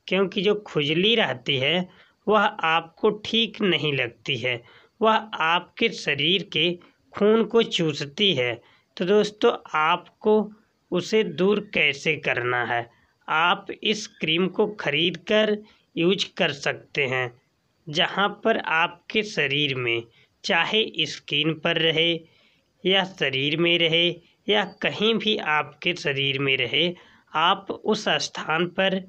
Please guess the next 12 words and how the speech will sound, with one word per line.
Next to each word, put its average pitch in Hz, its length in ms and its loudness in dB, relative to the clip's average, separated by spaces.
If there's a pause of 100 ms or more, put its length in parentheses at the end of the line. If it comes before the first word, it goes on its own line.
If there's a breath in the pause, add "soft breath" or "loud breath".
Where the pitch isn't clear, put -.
(380 soft breath)
इस 226 300 -2
क्रीम 165 380 0
को 208 200 2
यूज़ 151 500 -4
कर 135 180 -2
सकते 127 520 -2
हैं। 123 180 -2 (400 loud breath)
दोस्तों, 202 500 2 (100)
अगर 180 360 2
आप 175 460 0
लगातार 156 840 0 (680 soft breath)
मात्र 208 500 2